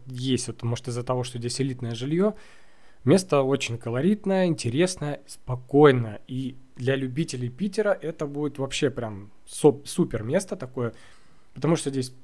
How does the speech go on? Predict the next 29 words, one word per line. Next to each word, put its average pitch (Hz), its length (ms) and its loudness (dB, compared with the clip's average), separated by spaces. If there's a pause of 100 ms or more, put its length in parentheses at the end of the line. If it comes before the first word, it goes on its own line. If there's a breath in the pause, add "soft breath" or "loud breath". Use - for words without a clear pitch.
похожа 127 380 0
вот - 120 -12
архитектура 180 680 -2
питерская, 131 840 -6
здесь 117 240 -8
вот 113 100 -6
эти 120 200 -4
вот 110 200 -10
закрытые 120 480 -6
дворы 123 340 -2
такие. 143 500 -4 (640 loud breath)
Ну, 262 200 4
в 196 60 8
общем, 175 400 0 (120)
обязательно 151 480 0
сходите, 139 400 -4
не 123 140 0
пожалеете. 123 720 -2 (320 loud breath)
И - 20 -8
самое 160 320 2
главное, 185 320 2
из-за 127 160 -2
того, 143 220 0
что 139 180 -6
здание 127 260 -4
находится 123 440 -4
в 110 100 -16
глубине 156 380 0
Тверской, 123 580 -4